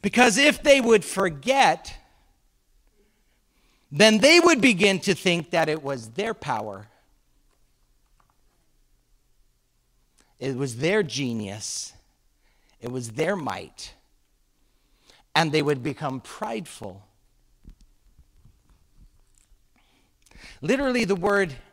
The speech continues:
I'm gonna get into some of my definitions a little early. Forget, I, I just found it really interesting. It, the, the word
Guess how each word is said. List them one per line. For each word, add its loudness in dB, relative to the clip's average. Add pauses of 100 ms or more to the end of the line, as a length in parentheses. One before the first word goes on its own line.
(800)
I'm -4
gonna -4
get 0
into -6
some -6
of -6
my -2
definitions -6
a -12
little -12
early. -14 (240)
Forget, -4
I, -4
I -2
just -10
found -4
it -8
really -6
interesting. -10 (720)
It, -12 (280)
the, -6
the -8
word -2